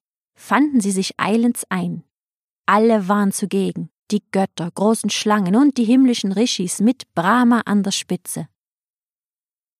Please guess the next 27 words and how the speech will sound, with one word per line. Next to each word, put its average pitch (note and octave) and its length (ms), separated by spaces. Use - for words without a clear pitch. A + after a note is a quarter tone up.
Als F3+ 220
Rama F3+ 460
all G3+ 180
die F#3 80
Himmlischen F3+ 580
und E3+ 160
Rishis G3 380
versammelt F3+ 560
sah, G3 260
sprach A#3+ 460
er D4 100
noch C#4+ 220
einmal A#3 380
zu E3 200
Valmiki: E3 640
„O A3 140
Bester G3+ 460
der F3+ 120
Munis, F3 840
die F#3+ 160
Worte B3 320
der G3 140
hochbeseelten A#3+ 720
Rishis A3+ 440
sind G#3 200
ohne B3+ 320
Sünde. G3 480